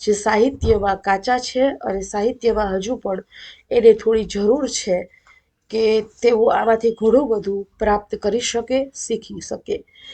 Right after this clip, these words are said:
ક્લાસ ત્રણની એક્ઝામ તમે જ્યારે દેવા જઈ રહ્યા છો ત્યારે તમારી માટે એ જરૂરી બને છે જાણવું કે ગુજરાતી ભાષાની સૌથી પહેલી કૃતિ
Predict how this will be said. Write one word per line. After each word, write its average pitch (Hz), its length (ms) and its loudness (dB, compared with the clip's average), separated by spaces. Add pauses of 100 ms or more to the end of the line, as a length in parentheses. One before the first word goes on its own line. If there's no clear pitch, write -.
(220)
ક્લાસ 226 320 6 (140)
ત્રણની 247 380 0
એક્ઝામ 262 400 2
તમે 240 260 0
જ્યારે 220 220 0
દેવા 208 280 0
જઈ 208 220 2
રહ્યા 196 360 2
છો - 260 -8
ત્યારે 202 240 -4
તમારી 220 340 0
માટે 233 280 0
એ 226 140 4
જરૂરી 226 420 0
બને 202 260 0
છે 196 220 -8 (720)
જાણવું 208 460 2
કે 214 120 -8
ગુજરાતી 208 500 -2
ભાષાની 202 480 -4
સૌથી 202 360 -4
પહેલી 190 320 -4
કૃતિ 190 400 -6